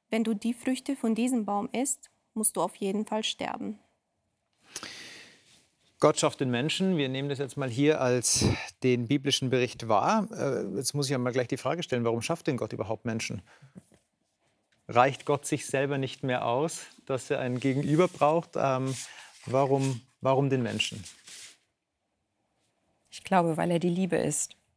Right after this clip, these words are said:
Speaker 3: Und
Speaker 2: Mhm.
Speaker 3: Liebe braucht Gegenüber. Liebe ist auch kreativ. Liebe schafft, er-, erzeugt Neues.
Speaker 2: Mhm.
Speaker 3: Und ich glaube, dass das ein ganz wesentliches Merkmal Gottes ist, dass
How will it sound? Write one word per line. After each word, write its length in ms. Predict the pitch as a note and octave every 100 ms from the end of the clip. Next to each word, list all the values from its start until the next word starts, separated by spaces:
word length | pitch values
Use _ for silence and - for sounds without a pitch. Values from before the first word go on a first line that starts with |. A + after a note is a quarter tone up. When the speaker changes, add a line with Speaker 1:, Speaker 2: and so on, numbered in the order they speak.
| _ _ -
Speaker 3:
Und 160 | E3+ F3+
Speaker 2:
Mhm. 80 |
Speaker 3:
Liebe 540 | F3+ F#3+ F#3 F#3+ G3+ G#3+ _ _ _ _ _
braucht 480 | - E3 F#3+ G3 -
Gegenüber. 720 | F3 E3+ - F3+ D#3+ D3+ E3 F3
Liebe 520 | E3+ F3+ F3 F3 F3+ _ _ _ _ _
ist 240 | F#3+ - F3
auch 240 | E3+ -
kreativ. 1040 | - - F3 F3 - - G#3+ D3 - - D#3
Liebe 440 | F#3 F3 F3 E3+ E3+
schafft, 640 | - - F#3+ - - - _
er-, 140 | F3 - _
erzeugt 720 | F3+ - - G#3 F#3+ - -
Neues. 540 | F3+ F3+ F3 E3 F#3+ C#3
Speaker 2:
Mhm. 100 | C3+ - - - - - _ _
Speaker 3:
Und 120 | F3
ich 120 | E3+ -
glaube, 240 | F3+ F3+
dass 160 | F3+ -
das 260 | F#3 -
ein 60 | F3+
ganz 260 | F3+ F#3
wesentliches 540 | G#3 G3 F3+ E3+ E3+ -
Merkmal 760 | F3+ F3+ - E3 D#3+ D#3+ D#3+ - _
Gottes 400 | F3 F3 D#3+ -
ist, 560 | - D3 - - - - _
dass 560 | - D#3 - - -